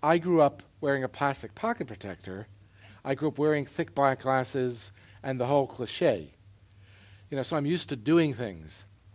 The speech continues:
And over the last ten years, I've done more customer service than anything.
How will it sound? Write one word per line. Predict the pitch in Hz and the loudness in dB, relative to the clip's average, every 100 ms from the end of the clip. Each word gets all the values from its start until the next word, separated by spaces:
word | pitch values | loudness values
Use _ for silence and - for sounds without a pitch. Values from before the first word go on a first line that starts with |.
| - - - - 147 | -20 -20 -20 -12 -4
And | 143 | 0
over | 139 | 0
the | 131 | 4
last | 135 131 - | 4 4 0
ten | 131 | -6
years, | 127 160 131 104 | -2 0 0 0
I've | 110 | -4
done | 110 123 | -4 -4
more | 117 | -4
customer | 107 139 120 117 104 | -4 -8 -8 -8 -8
service | - 160 120 - | -4 -2 -2 -4
than | 113 | -4
anything. | 139 127 90 | -4 -4 -8